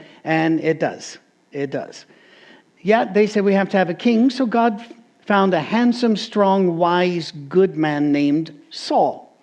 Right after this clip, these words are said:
But then something happened to Saul, and we watch him deteriorating over his life. It could have been mental illness.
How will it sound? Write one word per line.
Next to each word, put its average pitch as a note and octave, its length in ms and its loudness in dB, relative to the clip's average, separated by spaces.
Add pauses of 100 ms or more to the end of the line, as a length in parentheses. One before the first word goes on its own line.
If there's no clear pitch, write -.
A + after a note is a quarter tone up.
(480)
But E3 180 0
then G#3 220 2
something A3 400 -2
happened F#3+ 380 -2
to C#3+ 80 -8
Saul, C3 400 -6
and E3 180 -2
we D#3+ 100 2
watch F3+ 360 -2
him G#3+ 160 0
deteriorating D#3 1120 -2
over D#3 200 0
his C#3+ 220 -4
life. C#3+ 380 -6 (320)
It F#3+ 160 -2
could G#3+ 160 4
have F#3+ 60 0
been F3 260 2
mental E3 260 0
illness. F#3+ 500 0